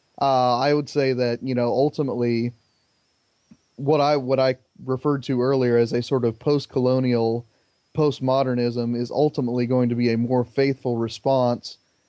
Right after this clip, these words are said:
to the phenomena that bring us the metamodern. In other words, I would, I would counsel Christians to resist the temptation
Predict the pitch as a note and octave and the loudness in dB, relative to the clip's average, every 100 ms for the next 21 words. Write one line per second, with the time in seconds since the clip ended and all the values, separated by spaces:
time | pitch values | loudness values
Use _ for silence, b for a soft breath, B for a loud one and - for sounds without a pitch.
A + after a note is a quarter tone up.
0 | _ - B2+ C#3+ B2+ B2 C3 B2+ C3 B2+ | _ -18 -2 0 0 0 0 2 2 0
1 | B2 B2 A#2+ A2+ A#2+ C3 B2 A#2+ - A#2 | 0 0 -2 -2 -2 0 0 -2 -2 0
2 | A#2+ A2+ A2 G#2 G#2+ A#2 B2+ _ _ _ | 0 0 -2 -2 -4 -8 -10 _ _ _
3 | - C#3 D3 D3+ C3+ C3 B2+ - _ - | -4 0 2 2 2 0 -4 -14 _ -20
4 | _ _ - C#3+ E3 D3+ C#3 B2+ - C3 | _ _ -6 -2 0 0 0 -2 -2 -2
5 | C#3+ C3+ B2 D#3 D#3 D3+ C#3 B2 D3 C#3+ | 0 -2 -6 -2 -2 -2 -6 -2 -2 -2
6 | B2+ B2 - C3+ A#2 A#2+ A#2 D#3 - C3 | -4 -8 -6 -6 -4 -2 0 0 0 -6
7 | A#2+ C3 B2 D3+ C#3 B2+ A#2+ A2 A2+ | -2 -2 0 0 0 0 -4 -4 -6